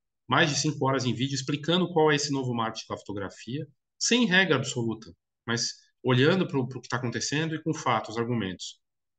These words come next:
Além disso, o plano em si pra você seguir, estruturar, te ajudar. Esse plano só funciona se você colocar a mão, porque fica com a sua cara. Então, é, é pra justamente seguir o que eu, o que eu estou falando aqui de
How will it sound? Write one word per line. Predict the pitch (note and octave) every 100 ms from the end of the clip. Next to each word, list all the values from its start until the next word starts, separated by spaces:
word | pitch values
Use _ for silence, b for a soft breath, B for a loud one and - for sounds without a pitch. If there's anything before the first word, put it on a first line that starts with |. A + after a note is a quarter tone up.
| -
Além | A2+ C#3
disso, | B2 C#3+ C3 C3+ -
o | C#3 C#3+
plano | D#3 D#3
em | C3
si | C3 E3+
pra | E3+
você | B2 C3
seguir, | B2+ A#2+ A2 C#3
estruturar, | D3 - C3 B2+ A2+ C3
te | C#3+
ajudar. | C#3+ C3 C#3 C#3+ B B -
Esse | D#3 -
plano | - A3
só | A3+ G3+
funciona | D3+ - G#3
se | G#3+
você | F#3+ - A3+
colocar | A3+ D#3+ -
a | B2+
mão, | D#3 G3+
porque | - -
fica | - D#3+
com | D#3
a |
sua | - F#3+
cara. | F#3+ E3+ A#3+ G#3+ - _ _ _ _ _ _ _ _ _ _
Então, | F#2+ G2+ A2 D3+ - _ _ _
é, | A2 G2+ A2+ A2
é |
pra | G2 A2+
justamente | A2 E3 - D#3 D3+
seguir | C3+
o | E3
que |
eu, | D#3 C3
o | C3+
que | C#3+
eu |
estou | C3 D#3+
falando | - B2 C#3
aqui | B2+ - D3+
de | C3+ G#3